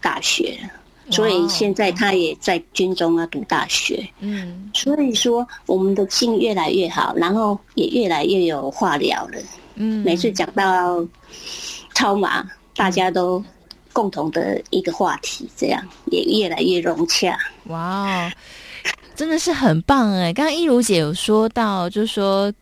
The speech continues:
Speaker 2: 开始做，呃，就是实练实修嘛，大家一定很好奇，
Speaker 1: 嗯。
Speaker 2: 这个修到底是做了哪些事情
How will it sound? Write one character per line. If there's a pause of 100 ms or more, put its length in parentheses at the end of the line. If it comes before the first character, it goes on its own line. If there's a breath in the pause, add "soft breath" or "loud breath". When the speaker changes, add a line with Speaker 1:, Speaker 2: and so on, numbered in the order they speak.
(180)
Speaker 2:
开
始
做， (120)
呃， (140)
就
是
实
练
实
修
嘛， (300 loud breath)
大
家
一
定
很
好
奇，
Speaker 1:
嗯。
Speaker 2:
这
个
修
到
底
是
做
了
哪
些
事
情